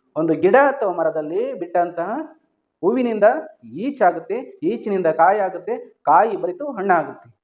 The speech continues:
ಅದರಿಂದಲೇ ಸೋಮೇಶ್ವರ ಹೇಳ್ತಾ ಇದ್ದಾನೆ, "ಮಿಡಿಪಣ್ಣಾಗದೆ". ಈ ಕಾಯಿಯ ಈಚು ಹಣ್ಣಾಗದೆ ಇರ್ತದ? ಖಂಡಿತ ಹಣ್ಣಾಗ್ತದೆ. ದೈವ ಒಲ್ಮೆ ಇರಲ್, ದೇವರ ಒಲುಮೆ ಇರಲು ಕಾಲಾನುಕಾಲಕ್ಕೆ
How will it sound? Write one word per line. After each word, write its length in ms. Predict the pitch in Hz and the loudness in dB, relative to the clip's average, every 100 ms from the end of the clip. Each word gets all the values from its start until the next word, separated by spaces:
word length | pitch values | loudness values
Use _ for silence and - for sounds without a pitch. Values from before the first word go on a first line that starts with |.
| - | -10
ಅದರಿಂದಲೇ 360 | 160 247 285 254 | -4 0 4 2
ಸೋಮೇಶ್ವರ 460 | 202 180 170 165 | 2 -6 -6 -6
ಹೇಳ್ತಾ 220 | 165 160 | -8 -4
ಇದ್ದಾನೆ, 540 | 160 175 269 - - - | -2 0 0 -2 -14 -8
"ಮಿಡಿಪಣ್ಣಾಗದೆ". 1160 | 156 247 311 185 170 156 143 135 151 135 120 _ _ _ _ _ _ _ _ - | -4 -2 0 0 0 -4 -4 -6 -6 -8 -12 _ _ _ _ _ _ _ _ -10
ಈ 200 | 160 - | -8 6
ಕಾಯಿಯ 560 | 185 233 262 226 180 208 202 | 10 10 8 0 2 2 0
ಈಚು 580 | 247 277 392 311 - _ _ _ _ 160 | -8 -4 -4 -4 -8 _ _ _ _ 0
ಹಣ್ಣಾಗದೆ 380 | 226 285 262 240 | 4 2 2 0
ಇರ್ತದ? 260 | 196 147 160 165 - - | -2 0 2 0 -4 -6
ಖಂಡಿತ 340 | 208 285 359 302 | -4 0 6 6
ಹಣ್ಣಾಗ್ತದೆ. 840 | 226 175 160 - 147 208 294 403 _ _ _ _ _ _ 113 | 6 0 -4 -4 -4 -4 -4 -8 _ _ _ _ _ _ 2
ದೈವ 240 | 180 220 226 | 4 6 4
ಒಲ್ಮೆ 520 | 196 180 208 214 202 | 4 2 2 -2 -4
ಇರಲ್, 380 | 202 220 143 - _ _ _ _ _ | 0 0 -2 -10 _ _ _ _ _
ದೇವರ 400 | 156 180 196 185 | -4 0 2 2
ಒಲುಮೆ 420 | 156 156 196 180 | 2 0 -4 -8
ಇರಲು 680 | 151 139 117 131 196 330 - _ _ - | -8 -6 -6 -2 0 0 -6 _ _ -8
ಕಾಲಾನುಕಾಲಕ್ಕೆ 1300 | 151 143 175 220 277 269 202 175 147 143 - 185 | 0 2 4 2 0 -2 0 0 0 -4 -8 -8